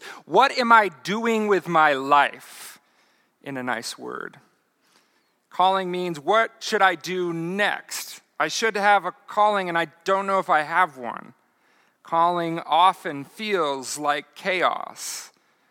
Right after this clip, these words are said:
Calling often seems like some place we're supposed to be and we're not there yet.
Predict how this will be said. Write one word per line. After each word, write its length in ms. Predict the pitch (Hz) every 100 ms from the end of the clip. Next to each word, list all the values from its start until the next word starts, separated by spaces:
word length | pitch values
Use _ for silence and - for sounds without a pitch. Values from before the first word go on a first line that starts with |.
| _ _ _
Calling 420 | - 151 156 156
often 500 | 151 151 156 - 160
seems 460 | 139 - 175 151 139
like 180 | 147 139
some 240 | - 156
place 380 | 147 175 160 -
we're 160 | 156 139
supposed 640 | - - 185 180 - -
to 120 | -
be 460 | - 175 156 143 147
and 280 | 139 139 139
we're 180 | 151
not 540 | 147 151 147 143 - -
there 280 | 165 175 165
yet. 520 | 120 101 - -